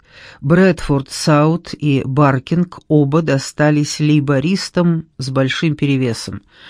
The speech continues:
Консерваторы снова оказались на третьем месте. На гребне волны в ту осень Аарон Хантер на съезде либеральных демократов в Имбервелле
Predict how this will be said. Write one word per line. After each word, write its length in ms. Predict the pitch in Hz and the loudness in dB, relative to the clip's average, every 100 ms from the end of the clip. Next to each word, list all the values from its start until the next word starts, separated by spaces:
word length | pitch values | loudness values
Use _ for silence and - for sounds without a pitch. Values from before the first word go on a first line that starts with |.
| - - - - | -20 -20 -20 -4
Консерваторы 720 | 160 156 - 151 156 151 151 | 0 0 2 2 2 2 0
снова 420 | 147 165 165 165 | 0 2 2 2
оказались 520 | 156 156 147 156 151 165 | 0 0 0 0 0 2
на 120 | 151 | 0
третьем 440 | 147 147 131 156 | 2 0 2 2
месте. 480 | 147 110 - - - - _ _ _ _ _ _ _ | 2 0 -4 -12 -16 -16 _ _ _ _ _ _ _
На 220 | 156 170 | 2 4
гребне 420 | 170 190 208 180 | 4 2 4 2
волны 380 | 170 165 160 165 | 2 2 4 2
в 100 | 160 | 0
ту 160 | - 147 | 0 2
осень 460 | 151 151 170 165 - | 2 0 0 0 0
Аарон 420 | 143 143 147 143 | 0 0 0 0
Хантер 580 | - 151 143 147 170 180 - - - - | 0 0 0 0 -2 -4 -14 -20 -20 -2
на 200 | 165 190 | 0 2
съезде 600 | - 202 233 202 180 190 | 0 -2 0 0 2 2
либеральных 600 | 170 180 185 208 196 175 | 2 2 2 4 2 2
демократов 920 | 160 180 180 214 247 240 110 - - - | 2 2 2 0 0 0 -4 -6 -12 -8
в 260 | 135 151 - | -4 -4 -2
Имбервелле 960 | 190 165 147 143 143 135 131 120 110 | 2 2 4 2 2 2 0 0 -4